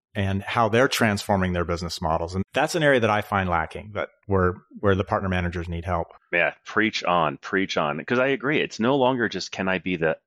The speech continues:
Speaker 2: expert of my product?" It's, "I need to be the expert of your business." And do you grow your business based on a percentage of a recurring commission model? Or are you more focused on a gross margin model? How do you compensate your sales reps? How do you plan to keep your doors open?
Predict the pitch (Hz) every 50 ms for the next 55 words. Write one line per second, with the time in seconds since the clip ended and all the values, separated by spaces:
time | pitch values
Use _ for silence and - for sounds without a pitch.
0 | _ - 95 - - - - 95 90 90 - _ _ _ - 87 82 87 76 -
1 | - - 78 71 78 101 131 - _ - _ _ - - - - - 98 98 127
2 | 139 147 139 - 131 117 110 98 98 - 87 - - - - 92 87 80 76 80
3 | 76 - 80 85 - - - - - - - - _ - 92 87 92 95 95 101
4 | 117 123 107 98 95 98 98 101 101 98 98 90 80 92 90 82 92 90 85 82
5 | - - - - _ _ _ _ _ 92 87 90 87 - - 87 85 80 76 -
6 | _ - 76 76 - - - - - - 85 - - - 98 95 92 - - -
7 | - - _ - 78 78 76 73 69 71 - - - 92 90 85 85 - - 73
8 | 69 76 - - 120 123 127 139 151 185 226 240 - _ - 110 107 107 101 87
9 | 98 131 160 175 165 151 117 - - - 95 87 - 92 - - 82 78 76 73
10 | - - 90 127 151 - - - - 139 139 - - 127 120 113 - - - -
11 | _ _ _ - 98 95 104 104 107 - - - 90 87 - 92 90 - 98 90
12 | - 98 95 - - 131 156 180 156 - - - - - - - _ _ _ _
13 | - - 113 127 147 156 156 - - - 123 113 110 107 98 - 113 104 - 104
14 | 95 98 92 90 87 85 98 143 - - 123